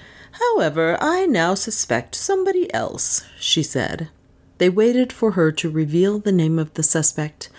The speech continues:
but she kept her own counsel. By now she had entirely given up confidence,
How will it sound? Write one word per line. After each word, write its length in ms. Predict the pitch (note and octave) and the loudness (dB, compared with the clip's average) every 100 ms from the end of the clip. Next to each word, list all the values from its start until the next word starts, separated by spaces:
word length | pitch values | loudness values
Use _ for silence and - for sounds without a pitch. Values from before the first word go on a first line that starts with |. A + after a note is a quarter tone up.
| - - - | -20 -12 -6
but 140 | D#4 | 0
she 160 | - E4+ | 0 0
kept 320 | - D#4 - | 0 -2 0
her 160 | A#3 - | -2 0
own 200 | F3+ E3 | 0 0
counsel. 580 | E3+ D3+ - C3 - - _ _ _ - - _ | -2 -2 -2 -4 -8 -16 _ _ _ -20 -20 _
By 160 | - F#3+ | -6 -2
now 260 | G#3+ A#3+ B3+ | 0 0 0
she 240 | - C4 | -2 0
had 240 | A#3+ A3 | 0 0
entirely 680 | A3 A3+ - - A3+ F#3+ E3 | 0 -2 -4 -6 -2 0 0
given 280 | D#3 F3 E3+ | -2 -2 0
up 220 | E3 - | -2 -4
confidence, 720 | - G3 F#3+ - C#3+ C3 C3 | -6 -2 -2 -2 -2 -2 -2